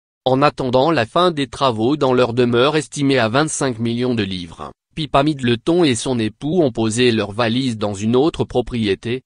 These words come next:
non loin de là. Une façon pour eux de garder un œil sur l'avancée des opérations. Le bébé de Pippa Middleton devrait pointer le bout de son nez en octobre prochain.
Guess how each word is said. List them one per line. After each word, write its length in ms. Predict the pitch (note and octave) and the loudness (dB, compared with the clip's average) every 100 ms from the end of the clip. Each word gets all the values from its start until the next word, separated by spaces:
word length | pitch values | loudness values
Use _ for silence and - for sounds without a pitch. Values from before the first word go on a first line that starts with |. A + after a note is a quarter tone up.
| _ | _
non 240 | B2 C#3 C#3+ | 0 2 2
loin 260 | C#3 D3+ | 2 2
de 120 | C3 C3+ | 0 -4
là. 200 | G#2 - _ _ _ - | -4 -10 _ _ _ -2
Une 240 | C3 C3 | 2 2
façon 440 | A#2 A#2 - C#3 A#2 | 2 -2 0 0 0
pour 420 | C#3 C3+ A#2 C3+ | -2 -2 0 2
eux 200 | E3+ G3 | 4 4
de 100 | D3+ | 2
garder 420 | B2 A#2+ A#2+ C#3 | 0 0 2 2
un 160 | A2+ A2+ | 2 2
œil 180 | B2 | 2
sur 240 | A2 - A#2 | 0 -2 0
l'avancée 460 | A2+ A2+ A#2 D3+ | 0 0 -2 -2
des 200 | B2 A#2+ | -2 -2
opérations. 580 | D3 D3 B2+ B2+ - G2+ - _ _ _ | -2 -4 -4 -4 -6 -8 -10 _ _ _
Le 180 | B2+ B2+ | 0 2
bébé 360 | B2 C3+ B2+ B2+ | 2 0 0 0
de 100 | G#2 | -2
Pippa 380 | - E3+ - C#3+ | -6 -4 0 0
Middleton 500 | C#3+ C3+ C3 F3+ F#3+ | -2 -4 -2 0 2
devrait 380 | C3 A2 A2 | 2 2 -2
pointer 400 | A2 B2 A#2 B2 | -2 -2 -2 2
le 120 | A#2+ G2+ | 0 0
bout 200 | G#2+ D#3 | -4 -2
de 100 | D3 | -2
son 220 | - A#2+ | -2 -2
nez 180 | A2+ B2 | 0 0
en 180 | B2 | 2
octobre 460 | B2 A#2+ G#2+ G#2 A#2+ | 0 0 -4 -4 -4
prochain. 400 | A#2+ C3 - F2+ | -2 -4 -2 -8